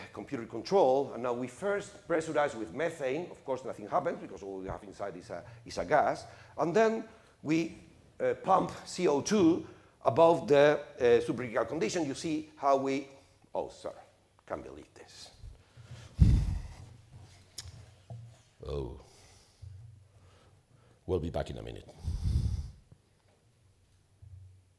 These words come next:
So you see, when C O two supercritical was, uh, showing up, so shy. Okay,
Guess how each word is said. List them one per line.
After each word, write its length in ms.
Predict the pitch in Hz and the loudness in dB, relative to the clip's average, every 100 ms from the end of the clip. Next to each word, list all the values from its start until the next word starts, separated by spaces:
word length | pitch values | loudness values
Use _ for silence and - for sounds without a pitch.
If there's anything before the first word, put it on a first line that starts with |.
| _ _ _ _ _ _ _ _ _ _ | _ _ _ _ _ _ _ _ _ _
So 140 | - | -8
you 100 | 95 | -6
see, 180 | 95 - | -6 -6
when 160 | 92 87 | -4 -4
C 140 | - | -4
O 40 | - | -6
two 280 | 120 101 - - - _ _ - | -4 -4 -8 -20 -20 _ _ -10
supercritical 460 | 95 95 92 98 | -6 -6 0 0
was, 240 | 95 98 92 | 0 0 -2
uh, 120 | 76 - - 60 | -6 -10 -16 -14
showing 460 | - 117 76 76 | -4 -4 -4 -6
up, 140 | 82 - - _ _ _ _ _ _ _ _ _ _ _ _ | -10 -12 -20 _ _ _ _ _ _ _ _ _ _ _ _
so 260 | - 92 | -12 -10
shy. 340 | 85 - 82 - - _ _ _ _ _ _ _ _ _ _ _ _ _ _ _ _ _ - | -10 -10 -10 -10 -16 _ _ _ _ _ _ _ _ _ _ _ _ _ _ _ _ _ -18
Okay, 180 | 76 - | -18 -14